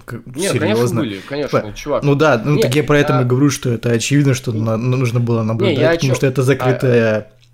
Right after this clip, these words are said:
Speaker 2: А, почему
Speaker 1: э,
Speaker 2: ещё это, кстати, надо упомянуть, и извини, что я тебя перебил. А, это, кстати, на самом деле первая за долгое время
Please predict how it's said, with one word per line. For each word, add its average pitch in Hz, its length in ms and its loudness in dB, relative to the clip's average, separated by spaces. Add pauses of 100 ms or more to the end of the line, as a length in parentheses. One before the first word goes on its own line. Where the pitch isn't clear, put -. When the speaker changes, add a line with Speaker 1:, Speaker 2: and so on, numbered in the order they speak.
(120)
Speaker 2:
А, 117 100 -2
почему 156 440 0
Speaker 1:
э, 143 40 -2
Speaker 2:
ещё 139 580 -4
это, 131 200 -2
кстати, - 380 -12
надо 131 300 -6
упомянуть, 131 580 -8
и 123 60 -8
извини, 113 260 -6
что - 180 -12
я 95 60 -10
тебя 101 180 -14
перебил. 147 420 -6 (720)
А, 110 840 -2 (260)
это, 147 240 -2
кстати, 170 260 -8
на 160 60 -10
самом 175 200 -6
деле 165 180 -2
первая 175 460 -4
за 123 100 -12
долгое 147 320 -4
время 131 420 -4